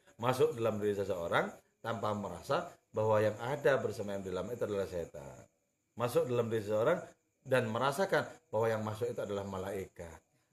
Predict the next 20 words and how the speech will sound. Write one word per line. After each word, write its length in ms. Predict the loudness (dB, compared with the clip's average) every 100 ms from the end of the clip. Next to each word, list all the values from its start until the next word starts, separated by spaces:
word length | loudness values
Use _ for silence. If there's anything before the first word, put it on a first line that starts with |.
| _ _ _
Jadi 540 | -14 -10 -4 -2 -2 -4 _ -20 -4
itu 140 | 2
hebatnya 520 | 4 4 4 -2 -2 -2
setan. 560 | -2 -2 -4 -4 -4 -10 -12 _ _ _ -12
Hebat 260 | -4 -4 -4
sekali. 340 | -6 -6 -4
Dalam 220 | -4 -4 0
hal 180 | -2
kehebatan 640 | 0 0 0 0 0 0 0
itu 300 | 2 2 2 -6 _ _
bisa 240 | -10 -2
juga 320 | 0 2 2 2
kita 180 | 0
berguru 640 | 0 0 0 2 2 2 2
ya, 100 | -2 -6
ya. 140 | -14 -14 -14 -14 -10 -10 -10 -10 -8 -8 -8 -6 -4
Tapi 180 | 2 4
jangan 320 | 6 4 4
berguru 720 | 2 2 4 6 4 0 -4
sesatnya, 640 | -2 6 6 6 2 2